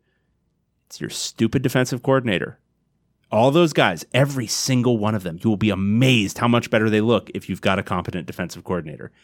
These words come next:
It's the way this always works. Do not fall into these personnel arguments. "Oh, they got a bad safety group. They got, they got shaky corners." No, they don't. They don't. They'd all be fine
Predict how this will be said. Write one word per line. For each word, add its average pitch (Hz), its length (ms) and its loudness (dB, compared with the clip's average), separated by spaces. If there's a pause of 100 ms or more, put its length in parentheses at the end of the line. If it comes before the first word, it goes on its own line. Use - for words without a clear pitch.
(140)
It's - 100 -18
the - 80 -10
way 98 160 0
this 120 160 0
always 139 260 4
works. 117 380 0 (280)
Do 120 120 2
not 139 300 4
fall 143 200 4
into 123 120 2
these 117 140 0
personnel 107 440 0
arguments. 85 460 -2
"Oh, 185 160 6
they 156 100 2
got 165 140 4
a 147 40 4
bad 131 340 2
safety 127 360 0
group. 107 240 -2
They 113 80 -2
got, 139 320 0
they 147 180 0
got 143 180 -2
shaky 151 340 0
corners." 127 420 2
No, 165 240 0 (160)
they 160 80 0
don't. 151 240 2 (320)
They 170 100 2
don't. 147 200 0 (240)
They'd 143 160 4 (100)
all 135 200 6
be 127 120 4
fine 98 420 0